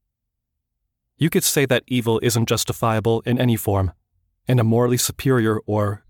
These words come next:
good person would know that. But are there any good people out there? Most people's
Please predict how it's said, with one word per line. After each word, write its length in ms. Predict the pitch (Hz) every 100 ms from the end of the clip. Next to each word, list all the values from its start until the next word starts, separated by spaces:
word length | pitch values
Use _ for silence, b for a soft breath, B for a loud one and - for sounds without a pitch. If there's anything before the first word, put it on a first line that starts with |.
| 98
good 260 | 131 107
person 540 | - 127 120 107 95 82
would 160 | 101 101
know 160 | 101 92
that. 240 | 87 - _ _ _ _ _ _ _ _ _ B B B
But 140 | 131 131
are 100 | 123
there 160 | 123 -
any 220 | 165 185
good 260 | 127 131 -
people 320 | 101 - 101
out 220 | 95 95
there? 300 | - 92 87 _ _ _ _ _ _ _ _ _ -
Most 260 | 131 165 -
people's 300 | 185 180